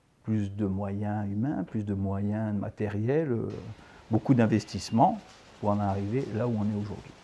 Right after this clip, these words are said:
Ce qui me plaît le plus, moi, à l'heure actuelle, c'est de faire pousser mes fruits. Voilà. D'élever mes, mes fruits, de faire mon arbre, la façon dont il est taillé, déjà, ça me fait plaisir.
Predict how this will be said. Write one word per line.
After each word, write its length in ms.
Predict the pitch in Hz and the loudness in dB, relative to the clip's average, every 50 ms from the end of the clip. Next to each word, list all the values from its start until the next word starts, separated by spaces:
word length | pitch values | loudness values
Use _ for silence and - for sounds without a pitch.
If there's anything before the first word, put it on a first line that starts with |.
| - - - - - - - _ _ | -20 -20 -20 -20 -20 -20 -20 _ _
Ce 80 | - | -6
qui 140 | - - 117 | 2 6 6
me 80 | 113 113 | 6 8
plaît 180 | - 131 131 | 8 8 10
le 140 | 131 131 120 | 10 10 8
plus, 420 | 120 - - 165 175 175 151 - - | 4 2 -2 0 0 0 0 0 0
moi, 280 | 104 107 139 151 151 | 2 6 8 8 8
à 20 | 131 | 8
l'heure 180 | 127 123 120 | 6 4 4
actuelle, 600 | 120 110 - - - 113 123 143 170 175 170 160 156 | 2 0 -2 -2 0 4 6 6 6 4 2 0 -6
c'est 260 | - - - 110 104 | -8 -6 -4 -4 -4
de 1000 | 110 113 113 110 110 107 104 101 101 101 98 98 98 98 98 98 98 98 95 95 | -4 -6 -6 -4 -2 0 0 2 2 0 0 0 0 0 0 0 0 0 -2 -4
faire 200 | - - - - | -4 -6 -6 -6
pousser 440 | - _ - - 127 - - 131 123 | -8 _ -8 -8 -6 -4 -2 0 2
mes 120 | 110 104 | 2 0
fruits. 280 | 101 - - - 90 104 _ _ _ _ _ _ _ _ _ _ _ _ | -2 -4 -8 -14 -14 -14 _ _ _ _ _ _ _ _ _ _ _ _
Voilà. 160 | - - - - - | -18 -18 -18 -16 -18
D'élever 420 | - 113 107 101 104 104 107 120 120 | -14 -10 -6 -4 -2 2 6 6 6
mes, 340 | 113 107 98 98 92 90 92 90 90 90 87 85 | 6 6 4 0 -2 -4 -6 -6 -6 -6 -6 -6
mes 80 | 82 78 | -6 -8
fruits, 400 | - - - - 107 101 110 113 | -10 -12 -10 -6 -4 -4 -2 -2
de 540 | 104 95 95 69 69 67 64 64 65 73 - - - - - _ | -4 -4 -6 -8 -8 -8 -10 -10 -10 -10 -12 -12 -16 -20 -18 _
faire 140 | - 104 90 - - _ - | -10 -10 -10 -10 -14 _ -12
mon 320 | - 92 101 110 104 101 | -10 -8 -6 -4 -2 0
arbre, 480 | 104 104 110 113 113 113 113 107 101 101 | 2 4 4 4 4 4 2 0 0 -2
la 140 | 92 90 90 | -2 -4 -4
façon 300 | - 113 104 - 120 113 | -4 -4 -4 0 0 0
dont 180 | 110 113 113 - - | 0 0 -2 -2 -2
il 80 | 104 | -2
est 180 | 107 101 - - | -2 -2 0 4
taillé, 800 | - 117 110 113 113 113 117 123 123 123 123 123 120 127 120 110 | 4 6 6 6 6 6 6 6 6 6 6 4 6 4 4 4
déjà, 220 | 101 92 98 98 | 2 0 -2 -2
ça 140 | 98 - 104 | -4 -4 -4
me 60 | 92 | -8
fait 120 | - - 104 | -6 -6 -8
plaisir. 840 | - - - 127 117 107 110 110 113 117 113 113 117 110 92 92 | -8 -4 -2 0 0 2 2 2 4 4 4 4 2 2 0 -2